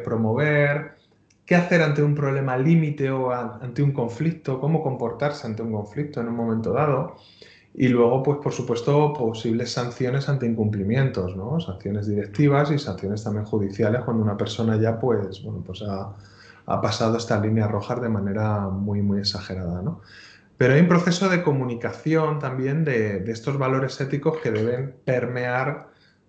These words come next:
toda la empresa, si existe esa ética, y si no existe, pues que también la permeen. Pero bueno, luego no te quejes de si tu compañero de trabajo ha actuado contigo con bastante poca ética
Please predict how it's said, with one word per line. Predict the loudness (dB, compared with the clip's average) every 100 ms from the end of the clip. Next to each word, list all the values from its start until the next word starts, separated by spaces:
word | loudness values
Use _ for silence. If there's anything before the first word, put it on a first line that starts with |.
| 0
toda | 2 2
la | 2
empresa, | 2 0 0 -2 -4
si | 0 0
existe | 0 -4 -4
esa | -4 -2
ética, | 0 0 0 -2
y | -2
si | -2
no | -2
existe, | 0 -4 -4 -4
pues | -6 -6 -8
que | -4 -4
también | -2 0 0 0
la | -4 -2
permeen. | -2 2 4 2 0 -6 -16 _ _ _
Pero | -4 0
bueno, | 2 2 0
luego | -2 -2 -2 -2
no | -2
te | -2
quejes | -4 -2 -2 -2
de | -2
si | -2 -4
tu | -2
compañero | 0 0 0 2 4 6 6
de | 4 2
trabajo | 2 2 0 -2
ha |
actuado | -2 -2 0 0
contigo | 0 0 0 0 -4 -14 -10
con | -2 0
bastante | 0 -2 -2
poca | -2 0 2 2
ética | 0 0 -2 -2 -6